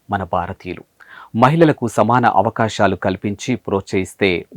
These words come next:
వారు రాణించని రంగమంటూ ఉండదంటే అతిశయోక్తి కాదు.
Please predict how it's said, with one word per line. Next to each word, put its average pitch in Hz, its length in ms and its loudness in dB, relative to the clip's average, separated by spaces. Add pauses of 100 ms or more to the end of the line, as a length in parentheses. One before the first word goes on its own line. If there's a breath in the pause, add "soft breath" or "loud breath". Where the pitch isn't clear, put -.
వారు 98 300 0
రాణించని 98 520 0
రంగమంటూ 95 720 -4
ఉండదంటే 98 600 -4 (180)
అతిశయోక్తి 95 640 -8 (100)
కాదు. 87 220 -2